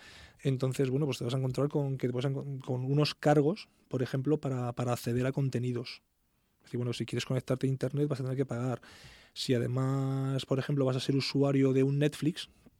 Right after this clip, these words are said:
que hace un consumo bastante elevado de ancho de banda, debido al contenido que estás consumiendo, la, la, la, la, la, la cantidad de bits que requiere, pues vas a tener que pagar un extra, ¿vale? Al final se convertirá un poco en,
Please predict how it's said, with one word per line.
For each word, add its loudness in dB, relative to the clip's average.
que 2
hace 0
un 0
consumo 0
bastante 2
elevado 4
de 2
ancho 2
de 4
banda, 4
debido 0
al 2
contenido 0
que -4
estás -4
consumiendo, -2
la, -4
la, -8
la, -10
la, -12
la, -6
la -4
cantidad -4
de 2
bits 2
que 2
requiere, 2
pues -4
vas 0
a 2
tener 2
que 0
pagar 2
un 6
extra, 0
¿vale? -4
Al -2
final -4
se 0
convertirá 2
un 0
poco 4
en, 0